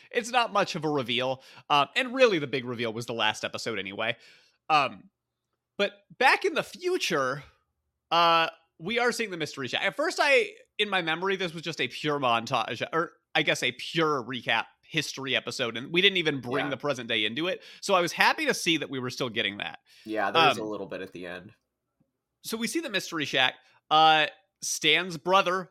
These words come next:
Speaker 1: Ford, has returned. And, oh boy, family! Nah, he punches him immediately.
Speaker 2: Right in
Speaker 1: Uh,
Speaker 2: the face.
Speaker 1: yeah, he's like, "This was an insanely risky move to restart this portal." And
Speaker 2: Yeah.
Speaker 1: Stan is like, "Uh, are you gonna thank me?"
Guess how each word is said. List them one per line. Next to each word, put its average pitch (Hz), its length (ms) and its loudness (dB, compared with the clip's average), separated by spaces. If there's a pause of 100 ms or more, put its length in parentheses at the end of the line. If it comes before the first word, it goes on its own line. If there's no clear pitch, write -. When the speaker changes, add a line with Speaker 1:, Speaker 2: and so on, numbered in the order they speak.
Speaker 1:
Ford, 170 520 0 (140)
has 131 240 0
returned. 139 560 2 (140)
And, 143 220 2 (120)
oh 240 500 4
boy, 226 400 2
family! 214 580 -2 (100)
Nah, 123 300 0
he 196 120 -4
punches 160 440 -2
him 101 180 -6
immediately. 113 580 -4 (300)
Speaker 2:
Right 156 220 12
in 165 40 6
Speaker 1:
Uh, 151 140 8
Speaker 2:
the - 80 -2
face. 113 540 -2 (600)
Speaker 1:
yeah, 160 400 4 (140)
he's 185 200 -4
like, 165 240 -2
"This 240 200 -2
was 196 160 -6
an 160 100 -6
insanely 226 640 2
risky 165 360 0
move 127 240 -4
to 147 100 -8
restart 123 540 -4
this 104 160 -8
portal." 104 480 -8 (340)
And 156 460 0 (360)
Speaker 2:
Yeah. 95 300 0
Speaker 1:
Stan 202 260 -2
is 170 140 -4
like, 165 320 -2
"Uh, 165 180 8
are 147 80 2
you 160 140 -2
gonna 233 140 2
thank 151 440 0
me?" 320 300 -2